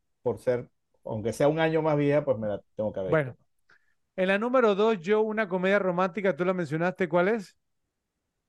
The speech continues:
Speaker 1: When Harry Met Sally.
Speaker 2: When Harry Met Sally, cuando Harry conoció a Sally, de mil novecientos ochenta y nueve, de Rob Reiner, con Billy Crystal, Meg Ryan, Carrie Fisher y Bruno Kirby. Le dedicamos un episodio aquí en Las Repetibles.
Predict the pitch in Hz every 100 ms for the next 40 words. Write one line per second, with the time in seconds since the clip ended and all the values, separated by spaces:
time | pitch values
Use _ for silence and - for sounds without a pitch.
0 | _ _ 113 110 135 139 135 - 127 87
1 | _ _ _ - 165 147 160 180 170 170
2 | 165 - 180 185 160 143 143 160 170 151
3 | 139 151 165 - 180 202 156 151 165 131
4 | 151 147 160 - 151 135 139 147 165 151
5 | 135 156 143 175 196 226 196 _ _ _
6 | _ _ 160 151 170 165 190 202 - 180
7 | 175 151 165 185 190 - 175 165 190 185
8 | 196 208 165 147 175 170 170 196 220 185
9 | 151 139 165 165 175 170 151 160 156 170
10 | 170 151 135 143 165 175 165